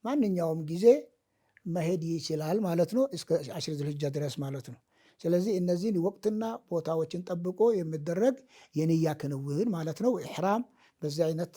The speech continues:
መረዳት አለብን ማለት ነው። አላህ ስብሓነሁ ወተዓላ ዲናችን ተረትን በተለይ ይህን ታላቁን ተ-፣ ትልቁን፣ እ፣ ዒባዳ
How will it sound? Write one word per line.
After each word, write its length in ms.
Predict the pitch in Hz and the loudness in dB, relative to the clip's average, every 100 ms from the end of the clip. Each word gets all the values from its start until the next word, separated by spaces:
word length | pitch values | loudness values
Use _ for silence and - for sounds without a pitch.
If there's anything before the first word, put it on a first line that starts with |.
| 226 | -10
መረዳት 440 | 151 147 151 147 156 | -6 -6 -6 -10 -8
አለብን 380 | 151 160 175 180 | -8 -6 -4 -2
ማለት 280 | 180 185 196 | -2 -2 -4
ነው። 80 | 175 | -4
አላህ 200 | 165 147 | -4 -4
ስብሓነሁ 400 | 143 143 156 147 | -6 -8 -6 -6
ወተዓላ 400 | 156 143 170 214 247 _ _ - _ | -8 -4 -2 -2 -2 _ _ -20 _
ዲናችን 500 | 151 165 160 151 190 175 | -6 -6 -6 -6 -8 -4
ተረትን 480 | 165 180 180 233 254 - _ | 0 0 2 2 2 -6 _
በተለይ 400 | 165 151 196 240 | -4 2 4 4
ይህን 240 | 196 165 185 - | 4 -2 -4 -6
ታላቁን 580 | 240 240 196 190 190 143 _ _ _ _ 160 | -6 -4 -4 -4 -6 -8 _ _ _ _ -12
ተ-፣ 220 | 180 196 | -8 -8
ትልቁን፣ 460 | 175 185 180 185 170 | -4 -4 -4 -4 -6
እ፣ 140 | 156 156 143 156 - | -6 -8 -8 -10 -10
ዒባዳ 360 | 160 160 170 | -4 -2 0